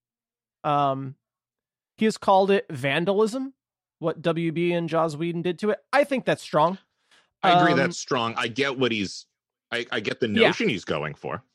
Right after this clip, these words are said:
Speaker 2: Right.
Speaker 1: Mm.
Speaker 2: But, uh, I don't, I wouldn't go so far as to say that. But, uh, so this official story that J-, that, uh, Zack didn't finish the movie is just bullshit.
Speaker 1: Mm-hmm.
Speaker 2: It doesn't jive.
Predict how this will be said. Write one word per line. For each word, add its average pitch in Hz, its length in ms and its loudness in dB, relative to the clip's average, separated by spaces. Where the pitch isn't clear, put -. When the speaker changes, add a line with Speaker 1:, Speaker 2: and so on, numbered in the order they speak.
Speaker 2:
Right. 160 240 2
Speaker 1:
Mm. 139 220 -2
Speaker 2:
But, 156 320 0
uh, 170 240 2
I 247 100 4
don't, 240 300 2
I 226 80 4
wouldn't 175 260 2
go 139 140 0
so 139 240 -8
far 123 240 -2
as 120 120 -10
to - 60 -20
say 143 200 -8
that. 170 240 -2
But, 185 460 -2
uh, 160 320 -4
so 247 220 -2
this 262 120 -8
official 359 420 -4
story 214 420 2
that 160 180 -2
J-, - 160 -14
that, 160 260 0
uh, 147 180 -2
Zack 160 360 0
didn't 214 260 2
finish 180 260 0
the 170 80 -4
movie 143 280 -2
is 131 80 -4
just 147 160 -4
bullshit. 117 340 -4
Speaker 1:
Mm-hmm. - 1120 -14
Speaker 2:
It 180 120 -4
doesn't 147 240 0
jive. - 240 -6